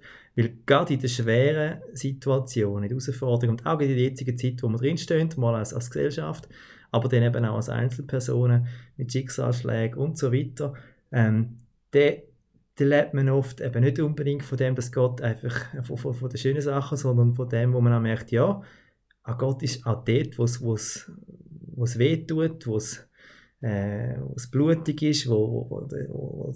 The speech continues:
wo der Schweiß spürst und alles so. Und diese, die Bilder, die sind da in der Bibel. Und, und auch gerade in den Psalmen findest du die nach und nach und mehr.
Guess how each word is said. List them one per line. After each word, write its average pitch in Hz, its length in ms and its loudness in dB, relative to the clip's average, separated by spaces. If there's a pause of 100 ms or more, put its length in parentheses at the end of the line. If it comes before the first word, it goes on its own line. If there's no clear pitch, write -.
(280)
wo 156 60 -2
der 143 140 -2
Schweiß 139 480 2
spürst 151 500 2
und 123 120 4
alles 123 240 6
so. 143 140 4 (260)
Und 123 220 6
diese, 156 300 2
die 175 140 0
Bilder, 196 340 2
die 180 120 -2
sind - 300 -2
da 175 240 10
in 190 100 6
der 175 80 -2
Bibel. 123 440 0
Und, 104 260 -6
und 135 240 -6 (460)
auch 139 120 -2
gerade 151 180 0
in 135 40 -6
den 139 120 -6
Psalmen 139 580 0 (120)
findest - 460 -8
du 143 40 -2
die 131 40 2
nach 123 320 2
und 120 120 4
nach 120 280 4
und 117 100 6
mehr. 117 160 2